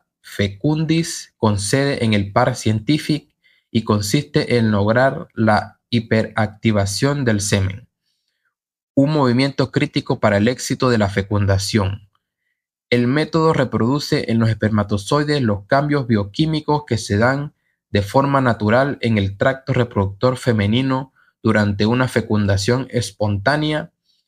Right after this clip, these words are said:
y les permite volverse hiperactivos. Los padres del bebé, una pareja con un largo historial de infertilidad, recibieron el tratamiento en la Clínica In Vitro Buenos Aires,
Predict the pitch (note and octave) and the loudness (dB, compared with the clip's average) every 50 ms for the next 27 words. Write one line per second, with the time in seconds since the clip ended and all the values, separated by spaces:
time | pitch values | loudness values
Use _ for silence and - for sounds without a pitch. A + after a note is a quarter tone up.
0 | _ _ - G#2 G#2 G2+ G2+ G#2 G#2 G2+ G#2 A2 B2+ B2 C3+ C3 B2 G#2+ G#2 G2+ | _ _ -2 0 0 0 0 0 0 0 2 0 0 0 0 0 0 0 0 0
1 | G#2+ A#2+ B2 B2 - - C3 - - A2+ G#2+ - G2 G2 F#2+ G2 - - A2 G2 | 0 0 -2 -2 -2 -2 -2 0 -2 -2 0 0 0 0 0 -2 -4 -4 -6 -6
2 | G2 - - _ - - _ _ _ _ _ _ _ _ _ _ _ _ _ _ | -6 -8 -20 _ -20 -20 _ _ _ _ _ _ _ _ _ _ _ _ _ _
3 | _ _ _ _ _ _ _ _ - - A2+ A2 A2 - - C#3 D3+ D#3 D#3+ D#3+ | _ _ _ _ _ _ _ _ 0 0 0 0 0 0 0 2 2 2 2 0
4 | C3 B2+ A#2+ A2 G#2+ G#2 G#2 A2+ B2+ C#3 C#3 - - - _ _ _ _ - A#2+ | 0 0 0 2 2 0 0 0 0 -2 -2 -6 -8 -12 _ _ _ _ -4 -2
5 | C3 C#3 C3+ - - G#2+ G#2 A#2+ C3 B2+ B2 C3 C3 C3 B2+ _ - G#2 G#2 G2+ | 0 0 0 0 0 0 0 2 0 0 0 -2 -2 -4 -6 _ -4 -2 -2 -2
6 | G2 G2+ G2+ A#2 A#2 A#2+ B2 B2 B2+ B2+ C3 B2+ B2+ A#2+ - - - G#2 G#2 A2+ | -4 -6 -4 -2 0 2 2 4 2 2 2 0 -2 -2 -2 -2 -2 0 2 2
7 | A#2+ A#2 A#2 B2 A#2+ G#2+ - B2 A#2+ - - G#2+ F#2+ F#2+ G2 A2 A#2 A#2+ - - | 2 2 0 -2 -2 -2 -2 -4 -4 -4 -2 0 2 2 4 4 2 0 -2 -6
8 | _ _ _ _ _ _ _ _ - A2 G#2 G2 - G#2+ G2+ A2 B2 C3 C3+ C3+ | _ _ _ _ _ _ _ _ -2 -2 -2 0 0 0 2 2 2 2 0 0
9 | B2 A2 G#2 - A2+ G#2 G2 G2 G2+ G2 G2+ A2+ B2+ C3+ B2 - - C3 B2 - | 0 0 0 0 0 0 0 0 0 0 2 2 0 -2 -4 -4 -4 -4 -4 -4
10 | - _ _ _ _ - - G#2+ G#2+ G#2 G#2 G2+ - - B2+ C3+ C#3 C3+ C3 - | -8 _ _ _ _ -4 -2 0 0 0 -2 -2 0 0 0 0 0 -2 0 0
11 | B2 A2 G#2+ G#2 G#2 G#2 A#2+ B2 A#2+ - B2+ C3 B2+ B2+ _ - - _ _ _ | 2 2 2 0 0 0 0 0 0 -2 -4 -4 -4 -6 _ -18 -20 _ _ _
12 | _ - G#2+ G2+ G2 G2 F#2+ G2+ - B2+ C3+ C#3+ C#3 C#3 C#3 C#3 C#3 - - - | _ -2 0 0 2 0 -2 -2 -2 0 0 0 0 -2 -2 -4 -4 -6 -8 -10
13 | - _ | -12 _